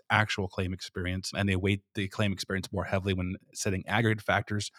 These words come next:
than they do on specific stop loss premiums, uh, just 'cause they don't have as much data. The bigger the account,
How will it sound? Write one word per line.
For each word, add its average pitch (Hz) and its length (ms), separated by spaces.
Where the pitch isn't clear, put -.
than 107 220
they 95 120
do 98 260
on 90 240
specific - 460
stop 92 280
loss 90 200
premiums, 127 440
uh, 98 140
just 98 200
'cause 92 180
they 95 120
don't 90 140
have 87 140
as 90 140
much - 280
data. 92 320
The - 80
bigger 107 220
the 107 140
account, - 420